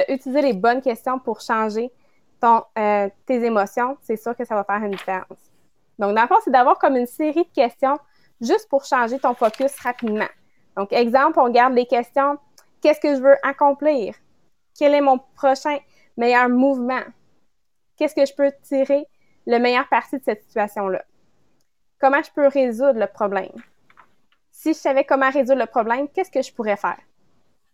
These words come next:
De qui je pourrais apprendre ? Avec qui je pourrais faire équipe ? Qu'est-ce qui est unique que je peux apporter à la table ? Quelle est la solution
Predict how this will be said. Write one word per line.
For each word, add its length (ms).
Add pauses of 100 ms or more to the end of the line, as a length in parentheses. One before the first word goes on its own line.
(400)
De 100
qui 300
je 140
pourrais 320
apprendre ? 420 (1040)
Avec 320
qui 160
je 100
pourrais 300
faire 240
équipe ? 280 (1400)
Qu'est-ce 220
qui 120
est 180
unique 340 (100)
que 100
je 100
peux 80
apporter 440
à 60
la 120
table ? 300 (1160)
Quelle 140
est 80
la 160
solution 420